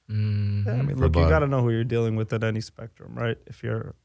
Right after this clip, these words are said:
Speaker 3: But that
Speaker 2: buyer,
Speaker 3: kinda sucks that
Speaker 2: seller,
Speaker 3: you would fuck
Speaker 2: cultivator.
Speaker 3: somebody over like that,
Speaker 2: Sure.
Speaker 3: espe-, especially that many where it would amass
Speaker 1: Yeah.
Speaker 3: to being that
Speaker 2: That
Speaker 3: much
Speaker 2: shit
Speaker 3: money.
Speaker 2: happens in any
Speaker 1: Mm-hmm.
Speaker 2: industry.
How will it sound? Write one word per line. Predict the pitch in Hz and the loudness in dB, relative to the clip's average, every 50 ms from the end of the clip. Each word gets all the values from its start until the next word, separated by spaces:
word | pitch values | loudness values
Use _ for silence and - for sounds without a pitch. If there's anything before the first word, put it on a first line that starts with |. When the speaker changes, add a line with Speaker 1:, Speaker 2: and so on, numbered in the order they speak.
| _ - | _ -4
Speaker 3:
But | 123 | 0
that | 120 | 2
Speaker 2:
buyer, | 120 120 | 2 4
Speaker 3:
kinda | 117 117 101 92 | 4 4 4 4
sucks | 87 - 104 92 92 - | 4 4 4 4 4 4
that | - 90 | 4 2
Speaker 2:
seller, | 78 85 | 2 2
Speaker 3:
you | 85 | 2
would | 80 80 | 2 2
fuck | - 117 | 2 0
Speaker 2:
cultivator. | 73 76 - 110 113 | 0 0 0 0 0
Speaker 3:
somebody | 80 80 82 82 80 | 2 2 2 2 2
over | 80 80 82 80 | 2 2 2 2
like | 76 78 80 78 | 2 0 0 0
that, | 82 78 78 80 80 | 0 0 0 0 0
Speaker 2:
Sure. | - 147 | -2 -2
Speaker 3:
espe-, | 202 196 - 92 82 - | -4 -2 -4 -4 -4 -2
especially | 92 90 107 107 101 92 87 85 | -4 -4 -2 -2 0 0 0 0
that | 82 85 85 76 71 | 0 0 0 0 0
many | 80 87 85 82 80 | 0 0 2 2 0
where | 76 71 73 76 76 73 | 0 -2 -4 -4 -4 -4
it | 78 | -4
would | 78 73 | -4 -4
amass | 69 69 73 76 78 76 78 - - | -4 -4 -2 -2 0 0 -2 -2 -4
Speaker 1:
Yeah. | 87 85 | -4 -4
Speaker 3:
to | |
being | 78 82 80 80 78 | -4 -2 0 0 0
that | 73 71 | 0 0
Speaker 2:
That | 120 120 | 0 0
Speaker 3:
much | - | 0
Speaker 2:
shit | - 135 | 0 2
Speaker 3:
money. | 127 131 143 | 4 4 4
Speaker 2:
happens | 139 - 151 143 139 | 4 4 4 4 4
in | 131 131 131 | 4 4 4
any | 131 131 131 | 4 4 4
Speaker 1:
Mm-hmm. | 127 139 | 4 4
Speaker 2:
industry. | 147 151 135 - - - 104 - | 4 2 0 -2 -6 -12 -16 -16